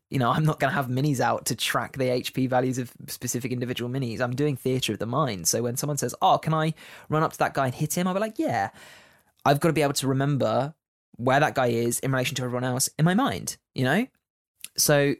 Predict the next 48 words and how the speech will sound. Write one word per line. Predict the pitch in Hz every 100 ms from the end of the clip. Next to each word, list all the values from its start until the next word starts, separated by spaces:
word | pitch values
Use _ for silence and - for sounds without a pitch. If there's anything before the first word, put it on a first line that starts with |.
| _
running | 135 143 165
a | 147
garrison | 139 156 143 131 120 113 _ _ _ _ -
as | 120 170
a | 120
stat | - 160 135
block | -
like | 113 104
that | 127 117
might | 117 127 143 82
be | 131
a | 127
lot | 127 131 139 147
of | 139
an | 135
easier | 135 123 120
way | 123 117 113
to | -
track | - - 135 - 101
all | 87
of |
that | - - -
stuff. | - - - - _ _ _ _ _ - - 165
And | 180
you |
can | 185 208
have | 214
some | - 165
fun | 160 151
stuff | - 170
with | 139
that | 113 -
too, | 151
because | 120 - 117
you | 131
can, | - 143 139 - - - - -
you | 131 147
can | 160 143
describe | 127 - - 131 127 127 127 123 - -
the | 120
players | - 123 120 113
watching | 113 117 - 117 117
the | 117
battle | - - - 117 110
from | - 120 110 107 110 _ _ _ _ _ _ _ _ _ _ -
a | 117
cliff | 117 110
top, | - 92 -